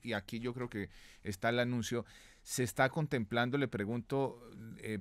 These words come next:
presentar ante el Congreso el próximo semestre una ley minera.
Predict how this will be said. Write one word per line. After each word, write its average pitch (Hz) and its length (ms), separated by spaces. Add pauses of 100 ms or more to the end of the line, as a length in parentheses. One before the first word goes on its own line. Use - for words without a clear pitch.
presentar 127 640
ante 143 180
el 127 80
Congreso 113 460
el 123 80
próximo 123 400
semestre 107 420
una 127 200
ley 127 220
minera. 127 460